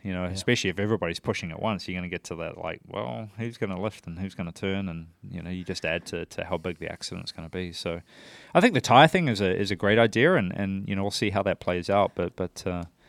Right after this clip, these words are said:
Speaker 1: yeah, I think they, 'cause we're going through a portion of hybrid too, right? That's coming for next year.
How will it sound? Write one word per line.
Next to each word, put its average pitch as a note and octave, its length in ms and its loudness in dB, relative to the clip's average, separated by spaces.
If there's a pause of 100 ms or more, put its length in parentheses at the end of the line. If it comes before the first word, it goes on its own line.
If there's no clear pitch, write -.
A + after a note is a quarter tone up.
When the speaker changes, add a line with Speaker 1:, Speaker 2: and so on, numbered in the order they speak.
(540)
Speaker 1:
yeah, F2 160 2 (180)
I A2 80 4
think D3+ 220 4
they, A2+ 180 8
'cause - 380 -2 (120)
we're A2+ 140 4
going B2+ 160 10
through B2 160 6
a G2+ 60 6
portion A2+ 320 4
of F2+ 100 0
hybrid G2+ 460 4
too, A#2+ 180 2
right? F2+ 240 0
That's - 220 -4
coming F#2+ 320 0
for F#2 140 -6
next - 260 -2
year. E2 180 -4